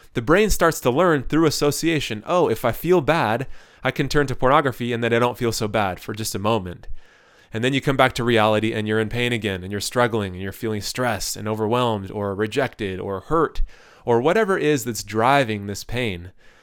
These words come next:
And then the brain learns, "Oh, if I just turn to this behavior, I get this relief, release for a little bit and I don't have to feel so bad." Through years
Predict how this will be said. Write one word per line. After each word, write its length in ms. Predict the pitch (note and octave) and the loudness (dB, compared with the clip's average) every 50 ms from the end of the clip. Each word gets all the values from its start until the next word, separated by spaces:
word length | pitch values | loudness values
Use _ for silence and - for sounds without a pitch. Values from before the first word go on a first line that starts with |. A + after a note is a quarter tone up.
| _ _ - _ _ | _ _ -20 _ _
And 200 | - A#2 A#2+ A#2+ | -4 -4 0 4
then 220 | C3+ C3 C3 C3 | 4 4 4 6
the 80 | B2 A#2+ | 2 0
brain 440 | A2+ G#2+ B2 C3+ C#3+ D3+ D3+ C#3+ D3+ | 2 4 2 4 4 4 4 4 4
learns, 340 | F3+ G3 F3+ D3+ C3+ A#2+ - - | 4 4 4 4 2 0 -2 0
"Oh, 100 | C#3 C#3+ | 0 0
if 120 | B2 A#2+ | 2 2
I 60 | A#2 A2 | 0 0
just 180 | A2+ G#2+ - | 0 -2 0
turn 200 | - C3 C#3 C#3 | 0 0 0 2
to 60 | B2 A2 | 0 -2
this 160 | A#2 A2 - | -4 -4 -4
behavior, 720 | - G#2+ G#2 A#2+ E3 G3+ G#3 D#3+ C3 A2+ A2 A2+ C3 C3+ - _ _ - - - | -4 -4 -2 2 4 4 4 4 4 2 2 2 0 -4 -12 _ _ -20 -14 -4
I 100 | G#2+ A2+ | -2 -2
get 200 | A#2 C3+ D#3 D3+ | 2 2 0 0
this 160 | C3 A2+ - | 0 -4 -2
relief, 440 | A#2+ A#2+ C3+ E3+ G3 E3+ - - - - - | 0 2 4 4 4 2 -2 -4 -8 -12 -10
release 480 | A#2 A#2 B2+ C3+ D#3+ G#3 F3+ - - | -4 -2 0 2 2 4 2 2 0
for 160 | - - B2 A2+ | -2 -2 -2 -2
a 40 | |
little 180 | G#2 G#2 G2+ G2 | 0 0 -2 -4
bit 260 | F#2 F#2+ E2+ D#2+ - - | -4 -6 -10 -10 -10 -12
and 100 | - G2+ | -8 -6
I 60 | G2+ G#2 | -4 -4
don't 140 | C3+ C#3 | -2 -2
have 80 | C3+ C#3 | -2 -4
to 80 | D3 B2 | -4 -6
feel 240 | - D#3 F#3+ G3 | -2 0 0 2
so 180 | - - A#2+ G#2 | 2 0 -2 -2
bad." 320 | G2 G2 F2 F2 - - - - - - - - - - - - - - - | -4 -4 -8 -8 -8 -12 -16 -20 -20 -20 -20 -20 -20 -20 -20 -20 -20 -20 -18
Through 300 | - - D#3+ E3+ F3+ F3+ | -8 0 4 6 6 6
years 680 | F3 C#3 C3 C#3 D3+ D#3+ E3+ F3+ F#3 F#3+ F#3 E3 - | 6 4 2 4 4 6 6 4 4 2 0 -4 -6